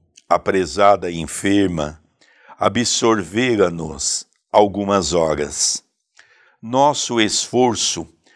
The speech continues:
continuou o prestimoso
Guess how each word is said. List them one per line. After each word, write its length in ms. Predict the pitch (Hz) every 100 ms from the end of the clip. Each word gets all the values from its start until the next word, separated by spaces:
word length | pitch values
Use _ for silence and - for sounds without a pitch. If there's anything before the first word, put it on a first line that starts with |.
| _ _
continuou 920 | - 135 143 143 127 110 117 123 127 _ _ _
o 140 | 110
prestimoso 1200 | 113 117 113 - - 101 95 101 110 87 101 107